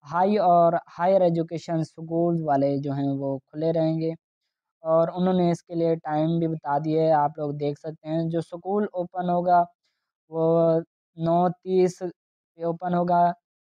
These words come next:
क्योंकि पहले आठ तीस पे ओपन होता था, उसके अब नौ तीस पे ओपन होगा।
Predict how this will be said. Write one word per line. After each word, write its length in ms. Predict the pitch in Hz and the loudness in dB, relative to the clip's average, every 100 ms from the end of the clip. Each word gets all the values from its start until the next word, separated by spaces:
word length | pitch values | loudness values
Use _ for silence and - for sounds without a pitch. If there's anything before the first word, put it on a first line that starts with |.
| _ _ | _ _
क्योंकि 240 | 165 180 | -12 -12
पहले 480 | 175 180 180 185 185 | -2 0 4 4 4
आठ 360 | - 151 160 - | 0 0 0 0
तीस 180 | 185 170 | -4 -4
पे 120 | 185 | -4
ओपन 260 | 170 175 170 | -4 -2 0
होता 220 | 170 170 | 0 -2
था, 160 | 170 | 0
उसके 520 | 170 165 - 175 160 156 | -2 -2 -8 -6 -4 -4
अब 320 | - 151 165 165 165 | -4 -4 0 0 -2
नौ 300 | 160 151 156 | -4 -4 -4
तीस 220 | 160 156 151 | -4 -6 -6
पे 140 | 165 | -8
ओपन 240 | 165 170 | -8 -4
होगा। 260 | 165 165 | -4 0